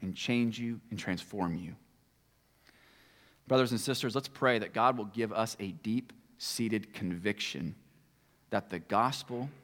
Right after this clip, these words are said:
is not man-made, but from God. Let's pray.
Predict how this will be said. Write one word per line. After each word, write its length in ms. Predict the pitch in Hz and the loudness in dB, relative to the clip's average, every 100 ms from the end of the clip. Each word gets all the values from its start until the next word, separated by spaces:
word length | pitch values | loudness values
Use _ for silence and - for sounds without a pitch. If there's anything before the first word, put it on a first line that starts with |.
| - | -4
is 240 | 95 80 | -2 -2
not 560 | 87 101 110 113 - - _ _ - | 0 4 4 2 -4 -20 _ _ -4
man-made, 1300 | - 101 101 98 85 - _ _ 98 90 85 82 - _ _ _ _ _ _ - | 0 2 2 0 -4 -10 _ _ -6 -4 -6 -10 -14 _ _ _ _ _ _ -4
but 440 | 110 117 - - _ | 0 0 -2 -12 _
from 600 | - - 107 101 101 95 - _ _ _ - | -16 0 2 2 0 -4 -8 _ _ _ -4
God. 400 | 90 80 80 - - _ _ _ _ _ _ _ | -2 -2 -6 -14 -20 _ _ _ _ _ _ _
Let's 160 | 110 - | -12 -10
pray. 280 | - 78 | -8 -8